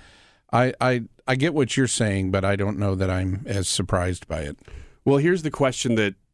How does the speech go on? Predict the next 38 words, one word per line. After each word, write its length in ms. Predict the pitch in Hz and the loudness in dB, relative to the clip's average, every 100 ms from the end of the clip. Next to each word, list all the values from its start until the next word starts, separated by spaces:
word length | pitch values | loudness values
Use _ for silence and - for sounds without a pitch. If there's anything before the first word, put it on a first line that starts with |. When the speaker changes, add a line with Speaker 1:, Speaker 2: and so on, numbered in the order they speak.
| _ 104 | _ -2
Speaker 2:
I 100 | 104 | -2
said 440 | - 107 92 87 - _ | 2 0 0 -10 -16 _
isn't 300 | 107 107 104 | -2 0 0
being 220 | 95 92 95 | 2 2 2
asked 320 | 92 87 - | 0 -2 -6
that 140 | 87 | -6
really 300 | 98 104 95 | 0 0 0
should 260 | 90 107 85 | 0 -2 -2
be. 240 | 76 78 - _ _ _ _ _ _ - | -4 -10 -12 _ _ _ _ _ _ 0
Who's 240 | 190 233 | 0 2
going 260 | 277 277 233 | 0 0 2
to 100 | 170 | 0
win 340 | 104 127 180 | 0 0 0
this 240 | 165 139 117 | 0 -2 -2
war? 460 | 110 170 92 - _ _ _ _ _ _ _ _ _ _ _ | -2 0 -2 -8 _ _ _ _ _ _ _ _ _ _ _
Do 100 | - | -2
you 120 | 170 170 | 0 2
have 260 | 180 208 | 0 0
an 80 | 226 | -2
opinion 420 | 180 156 170 202 | -2 -2 0 0
on 160 | 202 196 | 0 0
that? 240 | 202 214 | -2 0
Not 240 | 170 220 165 | 0 -2 -4
as 160 | 143 | -4
if 220 | 151 147 - | -4 -4 -6
we're 180 | 123 139 | 0 0
gonna 180 | 151 120 | 0 -2
change 360 | - 135 127 | 0 -2 0
the 140 | 113 113 | 0 0
outcome 300 | 117 - 110 | 0 0 0
of 60 | |
the 80 | 95 | 0
war, 340 | 95 135 143 95 | 0 2 2 0
but 200 | 104 120 | -2 0
nobody's 600 | 139 170 190 185 165 - | 0 0 0 -2 -4 -4
talking 400 | - 208 - 113 | -2 -2 -2 -4
about 320 | 85 78 - | -2 -6 -4
that. 200 | 73 | -6